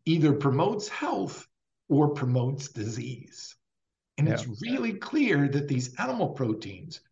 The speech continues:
Speaker 1: increasing I G F one, stimulating the growth of them, methionine, feeding the growth of the cancer cells, it's killing us.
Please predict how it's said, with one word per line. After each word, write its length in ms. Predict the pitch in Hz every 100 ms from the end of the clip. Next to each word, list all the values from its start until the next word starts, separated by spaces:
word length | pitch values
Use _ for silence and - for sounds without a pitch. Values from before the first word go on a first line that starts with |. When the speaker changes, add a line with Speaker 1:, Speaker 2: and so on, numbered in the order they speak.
| _
Speaker 1:
increasing 600 | 170 220 190 208 185 185
I 160 | 160 165
G 200 | 123 131
F 220 | 117 -
one, 480 | 107 110 110 113 113
stimulating 800 | - - 170 160 143 143 127 123
the 80 | 113
growth 380 | - 123 123
of 100 | 107
them, 260 | 107 107 127 - - -
methionine, 920 | 123 - - 185 208 202 196 196 190
feeding 640 | - - 226 226 220 220 202
the 80 |
growth 340 | 190 202 202 196
of 100 | 190
the 60 |
cancer 400 | - 180 190 -
cells, 520 | - - - 76 - - _ _ _ _ -
it's 160 | -
killing 560 | - - 233 359 339 247
us. 420 | 98 - - -